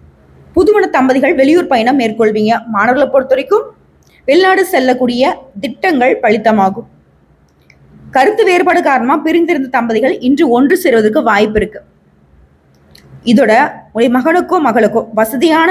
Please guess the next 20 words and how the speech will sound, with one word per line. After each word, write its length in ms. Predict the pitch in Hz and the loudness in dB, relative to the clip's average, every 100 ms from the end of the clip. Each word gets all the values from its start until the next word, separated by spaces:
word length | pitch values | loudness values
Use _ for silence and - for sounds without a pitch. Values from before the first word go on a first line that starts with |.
| 349 | 0
இடத்துல 260 | 220 262 262 | -2 -2 0
நல்ல 220 | 208 262 311 | 0 0 -2
சம்பந்தம் 380 | 240 220 208 269 - | -4 -4 -2 -4 -4
கூடி 220 | 240 240 190 | -2 -2 -2
வரும். 180 | - - _ _ - - - - - | -6 -10 _ _ -20 -20 -20 -10 -2
அடுத்த 180 | 277 392 262 | 0 0 2
கர்ப்பிணி 380 | 330 311 466 453 415 | 0 2 0 2 2
பெண்கள் 300 | 294 240 233 - - | 2 0 -2 -6 -6
உரிய 180 | 254 381 277 | 0 0 2
கவனத்தோடு 380 | 254 269 311 277 | 0 0 0 0
இருக்கிறது 300 | 214 233 254 | 0 0 0
ரொம்ப 160 | 220 240 208 | 2 2 0
அவசியங்க. 480 | 220 214 240 208 196 - - - - 214 | -2 -4 -4 -4 -6 -10 -20 -20 -4 0
டாக்டர் 400 | 247 330 392 415 | 0 0 0 0
சொன்ன 300 | 349 247 240 269 | 0 -2 0 2
மருந்து 260 | 247 311 330 | 2 2 0
மாத்திரையை 320 | 269 226 226 254 | 0 0 -2 0
கரெக்டா 240 | 247 226 262 | -2 -2 -2
ஃபாலோ 240 | 262 226 240 240 | 0 2 2 0
பண்றது, 320 | 214 208 | -4 -2